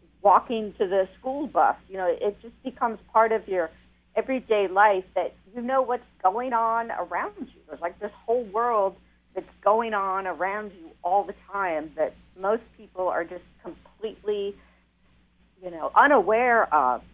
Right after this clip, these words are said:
And, you know, once you know about it, you just can't stop noticing, you know, "Oh, these prints were here yesterday, but today these raccoon prints seem to be over on the other side of the street." And, uh, to me, it's, like I said, it's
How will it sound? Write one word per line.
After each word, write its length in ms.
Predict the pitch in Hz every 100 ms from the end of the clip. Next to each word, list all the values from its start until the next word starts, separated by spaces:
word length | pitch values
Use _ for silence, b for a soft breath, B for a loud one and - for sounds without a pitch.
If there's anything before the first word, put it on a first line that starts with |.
| -
And, 380 | 175 170 165 160 - - 175
you 100 | 175
know, 80 |
once 400 | 170 165 214 220 - _
you 120 | 196
know 260 | 196 226 415
about 360 | 220 175 175 180
it, 180 | 208 - - _ _
you 60 | _ 220
just 80 | _ -
can't 280 | 208 185 - -
stop 380 | - 190 190 190 -
noticing, 720 | 180 202 202 202 - 180 175 175 b b b -
you 120 | 185
know, 160 | 175 -
"Oh, 340 | 208 403 226
these 240 | 170 214 240 -
prints 260 | 196 196 -
were 120 | 185
here 180 | 170 185
yesterday, 640 | 170 202 - 175 160 165 196
but 240 | - 170 -
today 340 | 190 226 311
these 200 | 214 214
raccoon 500 | 156 147 190 190 180
prints 340 | 165 - 180 - _
seem 120 | 175 175 170
to 60 | _
be 220 | 170 170
over 360 | - 180 180 185
on 120 | 214
the 140 | 233
other 260 | - 285 311 -
side 220 | 151 143
of 60 |
the 160 | 139 - _ _
street." 260 | 139 110 _ 147
And, 140 | 147 135 _ _ _ _ _ _ _ _
uh, 40 | - - _ _ -
to 60 |
me, 200 | 254 302
it's, 120 | 277 - -
like 220 | 208 214
I 140 | 247 240
said, 200 | - 202
it's 180 | 277 -